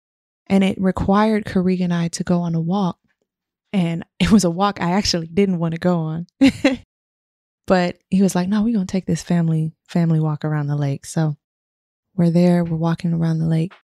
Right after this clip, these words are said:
And towards the end of the walk, Kariga asked me how I'm feeling.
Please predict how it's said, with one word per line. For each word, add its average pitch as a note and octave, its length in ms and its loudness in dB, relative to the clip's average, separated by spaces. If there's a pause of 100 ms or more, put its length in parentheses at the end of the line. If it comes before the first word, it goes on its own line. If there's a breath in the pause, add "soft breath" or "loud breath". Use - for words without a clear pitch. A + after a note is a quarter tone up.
(480)
And F#3+ 240 4
towards A3+ 300 2
the G#3+ 120 -2
end G#3 120 2
of G3+ 40 0
the F#3+ 80 2
walk, F#3 300 -2
Kariga F#3 400 0
asked F3+ 320 0
me E3+ 300 -2 (800)
how F3+ 200 4
I'm E3+ 120 2
feeling. D#3+ 460 -2